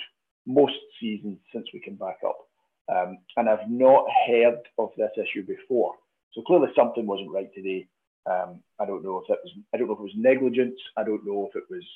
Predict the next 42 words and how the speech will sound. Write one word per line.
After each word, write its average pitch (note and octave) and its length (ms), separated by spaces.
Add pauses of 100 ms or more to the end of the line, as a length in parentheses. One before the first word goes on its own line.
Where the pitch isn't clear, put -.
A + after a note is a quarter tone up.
(520)
deliberate. B2+ 580
I G#2+ 80
don't G#2+ 220
know G#2 240
if - 120
it - 80
was G2 120
accidental. F2+ 840
I'm F2+ 200
afraid G#2 240
I G#2 40
don't G2+ 180
know G2+ 100
enough G2 200
about A2+ 180
it. A2+ 60 (360)
But C3+ 100
it E3 200
is D3+ 60
worrying. D3 420
It's C#3+ 180
not F#3 180
a - 40
huge F3+ 200
surprise. F3+ 460 (200)
Um, B2+ 460 (180)
I B2+ 140
do D3 260
worry C3 460 (400)
that A#2 180 (340)
as A2 180 (680)
there's A2+ 240
less B2 300
and A#2 140
less A2 240
money C#3+ 260
in C#3 140
Scottish - 280
football, C3+ 540 (360)
um, G#2+ 360 (100)
clubs, A#2+ 360 (380)
um, F#3+ 680